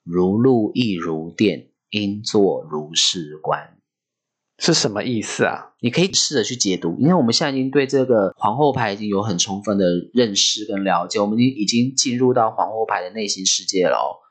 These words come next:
Speaker 2: 嗯。
Speaker 1: 我们就可以完全的感受那个状态咯，然后再把这个四句偈带进去。
Speaker 2: 嗯。
Speaker 1: 一切有为法，如梦幻泡影，如露亦如电，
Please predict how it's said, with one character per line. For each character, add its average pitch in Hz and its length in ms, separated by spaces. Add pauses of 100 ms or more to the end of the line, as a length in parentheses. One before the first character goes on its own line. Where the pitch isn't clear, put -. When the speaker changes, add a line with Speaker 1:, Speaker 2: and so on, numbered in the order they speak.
(100)
Speaker 2:
嗯。 135 220
Speaker 1:
我 139 80
们 170 100
就 202 60
可 185 140
以 165 100
完 127 260
全 120 220
的 120 160
感 110 320
受 127 400
那 127 120
个 101 580
状 107 260
态 101 240
咯， 71 280 (260)
然 95 120
后 117 120
再 131 140
把 87 220
这 101 200
个 92 460 (260)
四 - 260
句 110 220
偈 98 260
带 90 180
进 87 220
去。 - 320 (300)
Speaker 2:
嗯。 107 400 (240)
Speaker 1:
一 110 140
切 143 260
有 101 160
为 92 200
法， 92 280
如 90 160
梦 107 240
幻 104 200
泡 90 280
影， 76 80 (120)
如 87 140
露 104 240
亦 107 160
如 87 240
电， 87 280